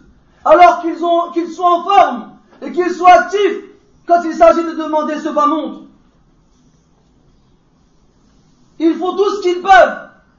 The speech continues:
pour assouvir les envies de leurs âmes, alors que ce qui leur, ce qui les, ce qui les intéresse réellement pour ce bas, dans ce bas monde et dans l'au-delà, c'est les bonnes actions qui les rapprocheront d'Allah. Donnons un exemple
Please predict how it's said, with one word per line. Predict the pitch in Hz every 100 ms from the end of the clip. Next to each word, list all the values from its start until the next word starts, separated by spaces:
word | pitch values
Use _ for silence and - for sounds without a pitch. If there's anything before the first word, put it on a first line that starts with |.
| _
pour | - 339
assouvir | 349 - 339 330 330 302
les | 311 311
envies | 302 294
de | 294
leurs | 285 277 214
âmes, | 294 240 - - _ _ _ _ - - _ _ -
alors | 294 330 285
que | 330 330
ce | -
qui | 320 339
leur, | 311 311 - - - _
ce | -
qui | 311
les, | 311 311 -
ce | - - 330
qui | -
les | 311 311
intéresse | 320 339 339 311 -
réellement | 349 330 339 330 - - _ _ _ _
pour | - 269
ce | 330
bas, | 330 330
dans | 320 311
ce | 320
bas | 320
monde | 330 320 311 302
et | 302
dans | 302
l'au-delà, | 311 320 339 359 - - - - - - - - - -
c'est | - 302
les | 302
bonnes | 311 -
actions | 302 294 311 302
qui |
les | 285
rapprocheront | 277 269 254 254 262
d'Allah. | 247 247 262 247 - - - _ - - - - - -
Donnons | 311 339
un | 330 349
exemple | 254 339 339 -